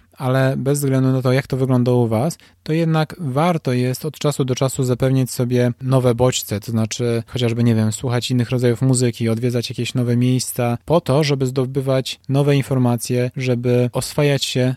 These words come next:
z różnymi zdarzeniami, bo to też powoduje, że później, w momencie, kiedy pojawia się stresująca sytuacja, łatwiej będzie nam odnajdować właściwe rozwiązania.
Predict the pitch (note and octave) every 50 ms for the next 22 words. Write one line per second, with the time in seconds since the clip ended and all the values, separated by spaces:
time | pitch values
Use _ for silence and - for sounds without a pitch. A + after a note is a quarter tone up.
0 | - _ C#3+ C3+ B2+ B2+ B2 B2+ C3+ C3+ C3 B2 B2 B2+ B2 B2 B2 B2 A#2 A2+
1 | A2 G#2 G2+ C#3+ F3 - _ _ _ _ - B2+ A#2 - G3 G3+ G3 F3+ - -
2 | D#3+ C#3 C#3 B2+ A#2 G#2+ G#2+ G#2+ A#2 D3 D#3 C#3+ C3 - - D#3 D#3 C3+ A2+ G#2+
3 | G#2 A#2 B2 B2+ A#2+ A#2+ C3+ C#3+ - C3+ C3+ B2+ B2 A2+ - A#2+ B2 B2+ C3+ B2
4 | - C3 - - A#2+ A2+ B2+ B2+ A#2+ - B2+ - - - - A#2 A2 G#2+ G#2+ -
5 | A#2 A#2+ D#3+ - - - - - - _ _ - D3 F3 F3+ - - E3+ D#3 D#3
6 | D3+ C#3+ C#3 B2+ A#2+ A#2 A#2 B2+ C#3+ - _ _ _ _ _ _ _ _ _ -
7 | E3 E3 D#3+ D3 C3 A#2+ A2+ A#2 A#2+ B2 C3 C3 B2+ - - - A2+ G#2+ G#2+ A2
8 | A#2 A#2 A#2 A2+ A2+ A2 G#2+ G2 F#2+ G2 A#2